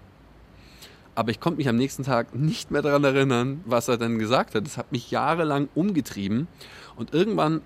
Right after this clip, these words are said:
lag ich dann so ein bisschen so grübelnd im Bett und hab mir das nochmal vergegenwärtigt und hab mir gedacht, „Ja, was ist denn das Einfachste, was es sein könnte?“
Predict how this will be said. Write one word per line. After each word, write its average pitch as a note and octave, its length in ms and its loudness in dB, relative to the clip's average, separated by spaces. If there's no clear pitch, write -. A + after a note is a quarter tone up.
lag G#2 280 0
ich E3+ 80 -10
dann A#2 160 0
so G#2+ 100 0
ein G#2 80 -2
bisschen A2+ 220 -4
so G#2 100 -4
grübelnd F3 400 -2
im A2 100 -4
Bett B2 200 0
und A#2+ 160 -2
hab A2 140 -2
mir A2+ 100 0
das G#2+ 120 -4
nochmal A2+ 260 -2
vergegenwärtigt G#2 680 0
und A2+ 80 -2
hab A2 80 -2
mir A2 100 0
gedacht, G#2 200 -2
„Ja, G2+ 120 0
was A2 160 -6
ist - 180 -8
denn A#2+ 100 2
das G#2+ 180 -10
Einfachste, C#3+ 540 0
was F#2+ 180 -2
es F#2 140 -10
sein F2 220 -4
könnte?“ F#2 340 -8